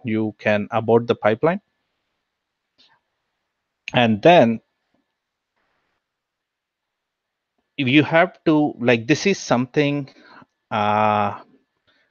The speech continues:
not available out of the box. I had to come up with this approach. The only reason being, uh, every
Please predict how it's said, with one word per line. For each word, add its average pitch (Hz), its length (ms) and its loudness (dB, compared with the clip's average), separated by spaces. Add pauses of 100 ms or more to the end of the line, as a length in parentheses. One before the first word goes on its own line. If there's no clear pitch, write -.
(120)
not 131 320 2
available 135 380 4
out 123 160 2
of 127 100 0
the 127 60 -6
box. 127 280 -2
I 110 140 -6
had 117 240 -2
to 110 60 -8
come 107 260 -6
up 113 120 -4
with 117 180 -4
this 117 180 -6
approach. 117 400 -4
The - 140 -4
only 131 260 -2
reason 127 420 -2
being, 107 440 -4
uh, 104 240 0 (760)
every 170 560 2